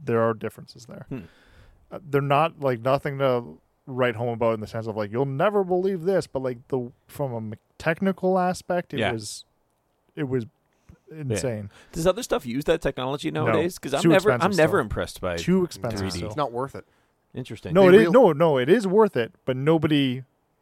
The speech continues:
Speaker 1: is willing to cough up that money,
Speaker 3: Dude,
Speaker 1: 'cause
Speaker 3: I don't, I don't remember,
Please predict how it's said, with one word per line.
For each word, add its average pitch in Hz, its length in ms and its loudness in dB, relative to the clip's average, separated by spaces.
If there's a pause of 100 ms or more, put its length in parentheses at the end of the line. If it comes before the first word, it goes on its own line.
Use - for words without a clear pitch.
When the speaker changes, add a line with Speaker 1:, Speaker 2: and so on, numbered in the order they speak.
(120)
Speaker 1:
is 131 160 -4
willing 135 300 -2
to 117 60 -8
cough 127 280 0
up 120 100 -8
that 110 140 0
money, 107 360 -6
Speaker 3:
Dude, 131 140 -4
Speaker 1:
'cause 123 100 -10
Speaker 3:
I 147 160 -4
don't, 175 200 -8
I 151 80 -4
don't 208 160 -4
remember, 151 420 -4